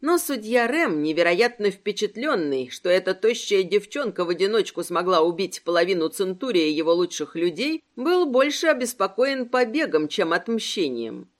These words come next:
Посему, вместо того, чтобы приказать мужчинам стрелять по сумасшедшей,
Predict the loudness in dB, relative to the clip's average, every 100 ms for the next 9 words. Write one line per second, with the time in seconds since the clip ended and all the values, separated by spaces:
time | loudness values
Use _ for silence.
0 | _ _ -4 -2 0 -2 0 -2 2 0
1 | 2 -2 0 0 2 0 2 0 -2 0
2 | 2 2 0 -2 -4 -4 -2 0 0 -4
3 | 0 2 2 0 -4 -6 -2 -2 -2 -4
4 | -4 -2 -2 -2